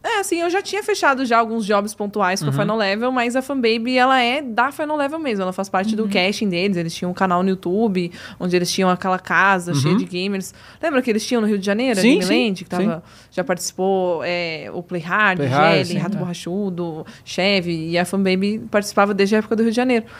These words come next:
Speaker 1: E aí, então, ela meio que já tava organizando isso com eles antes, e aí quando eles estavam procurando alguém, pensaram em mim, e eu gostei, e aí a gente ficou aí de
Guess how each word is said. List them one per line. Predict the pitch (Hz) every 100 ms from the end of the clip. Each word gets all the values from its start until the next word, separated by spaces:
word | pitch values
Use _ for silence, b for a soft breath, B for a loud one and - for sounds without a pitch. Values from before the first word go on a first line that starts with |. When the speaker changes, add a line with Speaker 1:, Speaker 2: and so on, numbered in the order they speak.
| B B
Speaker 1:
E | 214
aí, | 214
então, | 226 233 233
ela | 247 254
meio | 254 254
que | 254
já | 262
tava | 262 254 262 285 294 -
organizando | 247 247 254 247 240 240
isso | 247
com | -
eles | 247 240 226
antes, | 240 247 285 320 302
e |
aí | 285
quando | 269
eles | 269
estavam | 269 262
procurando | 262 262 262 247
alguém, | 262 247 240 247 269 320
pensaram | 285 269 247
em | 254
mim, | 240 247 294
e | 311
eu | 277
gostei, | 247 247 240 262 311 427 370
e | 277
aí | 277 277 311
a | 320
gente | 320 320 320
ficou | 330 269
aí | 269 269 262
de | 285 339